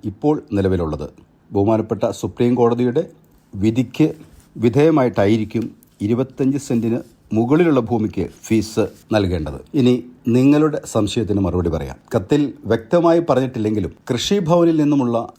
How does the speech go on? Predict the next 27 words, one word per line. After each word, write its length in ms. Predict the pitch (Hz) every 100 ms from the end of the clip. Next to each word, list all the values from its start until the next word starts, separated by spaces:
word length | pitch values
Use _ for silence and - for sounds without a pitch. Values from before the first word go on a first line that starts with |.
| 104
റിപ്പോർട്ട് 420 | 113 87 139 139 117 -
എന്ന് 160 | 113
പറഞ്ഞതുകൊണ്ട് 600 | 107 101 104 104 98 92 95 _ -
ഫോം 260 | 127 160 180
ഫൈവ് 320 | - 147 175 - -
അപേക്ഷ 400 | 104 110 120 -
പരിഗണനയിലാണ് 880 | 131 110 113 127 147 139 104 120 135 - -
എന്ന് 420 | 101 104 - -
മനസ്സിലാക്കുന്നു. 540 | 95 92 92 78 71 60 -
ഫോം 240 | 120 160
ഫൈവ് 220 | 165 190 175
അനുവദിച്ച് 600 | 135 123 127 117 - 107 - -
ഞാൻ 220 | 110 113
മുൻപ് 200 | 110 110
പറഞ്ഞ 220 | 120 110
പ്രകാരം 440 | 104 104 101 151 254 - 98
ഡാറ്റാ 340 | 113 127 131
ബാങ്കിൽ 360 | 131 135 135 135
നിന്നും 240 | 131 139
നീക്കം 380 | 117 117 - 117
ചെയ്താൽ 500 | - 117 123 104 76 -
ഫോം 220 | 131 131
സിക്സ് 300 | 127 160 -
അപേക്ഷ 300 | 113 98 95
കൊടുക്കാം. 340 | 135 147 - - - 98
അപേക്ഷ 300 | 98 117 127
കൊടുക്കേണ്ടത് 640 | 110 113 123 123 139 214